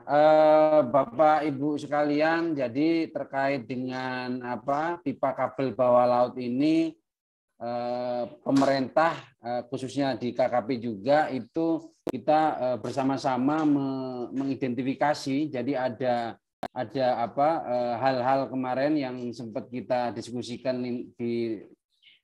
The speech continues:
lingkup pemerintah. Yang pertama, kalau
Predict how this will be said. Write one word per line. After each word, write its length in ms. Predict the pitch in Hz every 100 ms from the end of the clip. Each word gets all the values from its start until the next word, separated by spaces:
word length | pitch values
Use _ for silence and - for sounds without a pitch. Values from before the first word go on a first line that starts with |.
| _ -
lingkup 240 | 120 131 117
pemerintah. 560 | 127 123 123 117 151 156
Yang 320 | 139 127 139
pertama, 720 | 127 131 127 139 160 170 160 - _ _ _ -
kalau 240 | 147 160